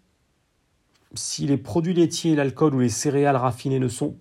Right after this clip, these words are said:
pas considérés comme une grande perte sur le plan nutritionnel, l'absence, en revanche, de légumineuses, comme les haricots, les fèves, les pois chiches ou encore les lentilles, constitue l'une des limites de la diète paléo.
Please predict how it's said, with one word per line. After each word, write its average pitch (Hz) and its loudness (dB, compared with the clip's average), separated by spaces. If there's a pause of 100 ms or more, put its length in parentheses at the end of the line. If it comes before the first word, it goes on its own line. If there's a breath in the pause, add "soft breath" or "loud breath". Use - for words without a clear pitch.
pas 202 0
considérés 143 0
comme 123 -2
une 113 -2
grande 117 -2
perte 135 -2
sur - -6
le 107 0
plan 107 -6
nutritionnel, 110 -4 (560 loud breath)
l'absence, 165 -2 (460)
en 107 -2
revanche, 113 -2
de 104 -6
légumineuses, 135 -2 (400)
comme 101 2
les 98 0
haricots, 104 0
les 123 -2
fèves, 135 0
les 110 0
pois 120 -2
chiches 139 -8
ou 113 -2
encore 107 -2
les 104 2
lentilles, 175 -4 (880 soft breath)
constitue 175 -4
l'une 180 0
des 151 4
limites 147 2
de 127 -2
la 117 2
diète 110 -2
paléo. 101 0